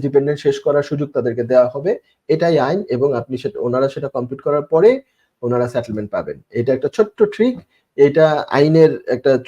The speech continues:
সুন্দর ব্যাখ্যা। এই জিনিসটাও খুব আমার কাছে ভালো লাগে যে অনেকে তো হতে পারে, for example, স্কিলড ওয়ার্কার ক্যাটাগরিতে পাঁচ বছরের ভিসা পেয়েছে, কি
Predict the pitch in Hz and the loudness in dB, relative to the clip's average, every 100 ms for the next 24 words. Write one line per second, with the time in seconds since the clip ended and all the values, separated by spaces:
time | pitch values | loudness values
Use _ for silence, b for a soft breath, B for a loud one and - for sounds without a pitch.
0 | - 170 165 131 135 - 185 185 131 127 | -2 2 4 4 2 0 -2 0 -2 -2
1 | 123 - 165 165 143 113 123 120 135 117 | -2 -2 -2 -2 -4 -2 -2 -4 -4 -6
2 | 110 123 135 131 160 156 120 123 - b | -2 0 0 0 0 0 0 0 -4 b
3 | b 127 147 151 160 165 165 160 147 135 | b -2 0 0 0 0 0 2 2 2
4 | 160 143 135 135 143 127 120 147 135 135 | 2 2 2 0 0 -4 -4 -2 0 0
5 | 139 131 127 123 123 131 143 131 123 - | 0 -4 -4 -2 -2 -2 -4 -2 -4 -4
6 | 107 104 110 - 104 107 110 | -6 -6 -10 -8 -10 -12 -8